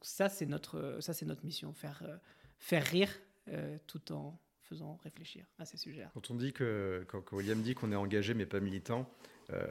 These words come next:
Speaker 2: c'est parce qu'en fait, le problème, c'est que les, les manifs, c'est souvent le, le dimanche. Et, euh, le dimanche, bah, il, en fait, il, il est pas du tout dispo.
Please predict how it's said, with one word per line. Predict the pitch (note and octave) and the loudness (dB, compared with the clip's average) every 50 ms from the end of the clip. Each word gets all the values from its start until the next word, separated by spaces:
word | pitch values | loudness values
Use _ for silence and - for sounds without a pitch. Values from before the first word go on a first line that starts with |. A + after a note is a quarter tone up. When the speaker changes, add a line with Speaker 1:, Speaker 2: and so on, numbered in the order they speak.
| - G1+ G1+ - | -2 -2 -2 -4
Speaker 2:
c'est | - - - | -4 -6 -2
parce | - G#2 - - | 0 0 0 2
qu'en | - G2+ F#2+ | 0 0 2
fait, | - A#2+ - | 2 2 2
le | A2 F#2+ | 2 0
problème, | - - G#2+ G#2+ A2+ A#2+ | 0 2 4 4 4 4
c'est | - G#2 | 2 -2
que | - - - | -2 -2 0
les, | F#2 F2 E2+ E2+ E2+ | 0 0 0 0 -2
les | F2+ F2+ F#2 | 0 0 2
manifs, | F#2 F#2+ G2 A2+ B2 - | 2 4 2 2 2 0
c'est | - - E2+ | -2 -4 -4
souvent | - - - G#2+ F#2+ G2 G#2 | -4 -4 -2 0 2 2 4
le, | G#2 F#2+ F2+ E2+ | 4 4 2 2
le | F2 F#2 | 0 0
dimanche. | F2 F2+ G2 G#2 A2 C3 C3+ - - - - - - - - - - _ | 0 2 2 2 2 4 4 2 2 2 -2 -12 -18 -20 -20 -20 -8 _
Et, | F2+ F2+ | 0 0
euh, | F2 E2 E2 E2+ F2 | 0 0 0 -2 0
le | - F#2 | 0 0
dimanche, | F#2 E2+ F#2+ G2+ A2 A#2 - - - | 0 2 2 4 4 4 2 2 2
bah, | F#2 | 0
il, | F2 D#2+ E2+ D#2+ | 2 2 2 0
en | D2+ | 0
fait, | - A2 G2+ - - | -2 -4 -4 -4 -6
il, | F#2 F2+ - - - - | -6 -6 -6 -6 -8 -8
il | - - | -6 -6
est | - | -6
pas | - C3 - A2 | -4 0 0 2
du | G#2+ | 2
tout | G2+ - - | 0 -2 -2
dispo. | G#2 G2+ G2+ - B2 B2 - | -2 -2 0 0 0 0 0